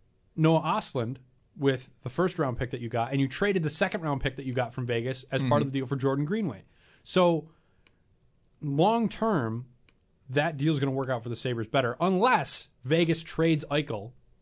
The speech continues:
Speaker 1: for whatever reason and gets more than what they got.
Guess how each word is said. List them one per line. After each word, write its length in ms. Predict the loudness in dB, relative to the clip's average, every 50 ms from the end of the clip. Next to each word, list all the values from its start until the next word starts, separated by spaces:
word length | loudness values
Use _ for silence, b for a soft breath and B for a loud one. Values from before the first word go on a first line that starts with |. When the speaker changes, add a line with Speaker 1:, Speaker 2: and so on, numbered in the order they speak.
| _ _ _
Speaker 1:
for 160 | 0 2 2
whatever 300 | 4 2 0 0 -2 -4
reason 420 | -8 -8 -10 -12 -12 -14 -16 -16 -16 _ -4
and 140 | -4 -2
gets 280 | -2 -2 -4 -6 -12 -16 -14 _
more 420 | -2 2 2 4 4 2 -2 -4 -10 _ _ _ _ _
than 140 | -4 -4 -4
what 120 | -4 -4 -6
they 80 | -6 -6
got. 240 | -6 -8 -8 -14